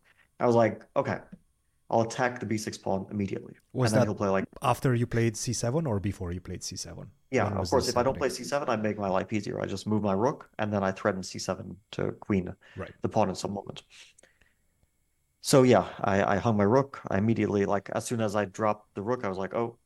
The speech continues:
Speaker 1: it's hanging." And, um,
Speaker 2: <laughs>
Speaker 1: and then we go to Armageddon, yeah, which was a, I think, a good game.
Speaker 2: That was
Speaker 1: Like,
Speaker 2: a
Speaker 1: really
Speaker 2: good
Speaker 1: good
Speaker 2: game.
Speaker 1: game.
Speaker 2: Yeah, yeah, it felt like you had full control with the black pieces.
Speaker 1: I mean,
Speaker 2: Um,
Speaker 1: eighty-two point eight percent accuracy, but for Armageddon, that's not bad in Fischer Random, I think.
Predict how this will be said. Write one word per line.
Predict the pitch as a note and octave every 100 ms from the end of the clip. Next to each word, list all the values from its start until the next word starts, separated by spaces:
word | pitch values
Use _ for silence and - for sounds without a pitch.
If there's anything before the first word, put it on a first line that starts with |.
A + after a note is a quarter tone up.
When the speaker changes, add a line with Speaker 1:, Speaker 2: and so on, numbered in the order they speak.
| _ _
Speaker 1:
it's | - G#2+
hanging." | G#2+ F#2+ F#2+ F#2+ - - - -
And, | F#2+ F#2 F#2+
um, | G2+ F#2+ - G2+ - - _ -
Speaker 2:
<laughs> | _ _ - - -
Speaker 1:
and | A#2+
then | A#2
we | A2+
go | A2+
to | G#2+
Armageddon, | F#2 G2+ G2 F#2+ F#2+
yeah, | F#2+ - A2
which | A2 -
was | A2+ G2+
a, | F#2+ F2+ - - - - _ - - -
I | G#2+
think, | G#2 G2+
a | G2
good | G#2 G2
game. | F#2+ F#2+ G2 _ -
Speaker 2:
That | A#2
was | A2+
Speaker 1:
Like, |
Speaker 2:
a |
Speaker 1:
really | G2 F#2+
Speaker 2:
good | E2
Speaker 1:
good |
Speaker 2:
game. | F#2+ - _
Speaker 1:
game. | F#2+
Speaker 2:
Yeah, | D#2 - _
yeah, | - E2
it | F2 -
felt | - G2
like | F#2 F2
you | F2+
had | F2+ E2+
full | F#2+
control | E2+ E2+ E2+ D#2+ - - - _ -
with | F2
the |
black | E2 E2+ -
pieces. | F2 - -
Speaker 1:
I |
mean, | A2 -
Speaker 2:
Um, |
Speaker 1:
eighty-two | B2 A#2 - - B2+ A2+ A2
point | A#2 G#2+
eight | A#2 A#2
percent | B2 A#2+
accuracy, | C#3 F#3 F#3 G3+
but | F3+ -
for | D#3
Armageddon, | E3 F#3 G3+
that's | F3+ -
not | B2 G#2
bad | G2+ F#2+
in | F#2+
Fischer | - -
Random, | F2+ - -
I | -
think. | - -